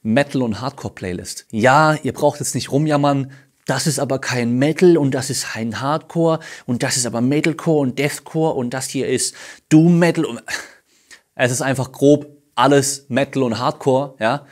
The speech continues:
Und, ähm, viele von den Liedern, die da drauf sind, habe ich früher halt schon gehört.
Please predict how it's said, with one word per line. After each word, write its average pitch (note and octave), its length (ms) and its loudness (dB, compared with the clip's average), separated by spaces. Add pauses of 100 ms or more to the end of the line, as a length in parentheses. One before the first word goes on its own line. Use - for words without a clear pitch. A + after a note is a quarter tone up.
(380)
Und, A#2 400 -2
ähm, A2+ 440 -2 (240)
viele B3+ 520 2
von F#3+ 220 0
den D#3+ 180 2
Liedern, E3 380 2
die C#3 80 0
da C3 80 2
drauf C3+ 280 -2
sind, C3 120 -6
habe A2+ 120 -6
ich - 120 -10
früher C3+ 280 -2
halt G2 120 -6
schon G2 160 -6
gehört. G2+ 360 -4